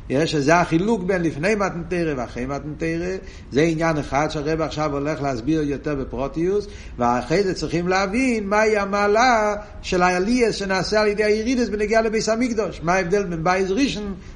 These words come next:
בית שני ובית שלישי. זאת אומרת, יש פה ארבע עליות שהרב רוצה להסביר. העלייה של מתן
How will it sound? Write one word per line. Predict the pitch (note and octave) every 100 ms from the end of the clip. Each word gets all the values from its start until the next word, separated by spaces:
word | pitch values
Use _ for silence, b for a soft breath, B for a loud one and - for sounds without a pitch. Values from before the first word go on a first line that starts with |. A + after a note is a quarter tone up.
| B
בית | A#2+ D#3+ F#3
שני | - C4 C4 A#3+
ובית | A3+ A#3+ A#3 G#3+
שלישי. | G#3+ A#3 F3 - B B B B
זאת | E3 E3 F3+
אומרת, | F#3 A3 A#3 G#3+
יש | F#3+ A3 A3+
פה | - A3+ G3+ -
ארבע | B3+ B3 A3+
עליות | A3 G#3+ G#3+ A#3+ A#3 G#3
שהרב | G3+ G3+ G#3+
רוצה | G#3 G3+ G3 G3
להסביר. | F#3 D#3+ D#3+ D3+ - B B B
העלייה | C3+ D3 D3 D#3 G#3 G#3+ G3+ F3+
של | - G3 F#3+
מתן | F3 D#3+